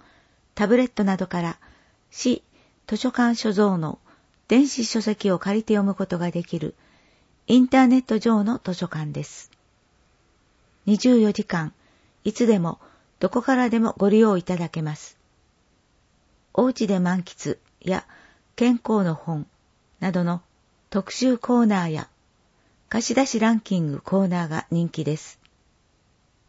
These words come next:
また、郷土行政資料はどなたでもログインせずに閲覧できます。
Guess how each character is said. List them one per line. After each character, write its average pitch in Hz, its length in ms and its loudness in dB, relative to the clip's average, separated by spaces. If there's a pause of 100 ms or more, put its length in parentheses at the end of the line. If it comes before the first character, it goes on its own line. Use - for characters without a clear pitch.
(300)
ま 214 160 0
た、 185 260 -6 (480)
郷 247 240 2
土 185 200 -2
行 233 200 4
政 240 300 0
資 - 180 -4
料 190 220 0
は 165 180 -4 (680)
ど 208 100 2
な 240 160 4
た 240 140 -2
で 202 120 0
も 165 240 -6 (180)
ロ 196 120 4
グ 220 120 4
イ 247 100 8
ン 240 60 4
せ 240 160 0
ず 214 120 -2
に 214 240 0
閲 190 240 -2
覧 185 240 0
で 175 100 -2
き 175 140 -6
ま 160 160 -2
す。 - 260 -20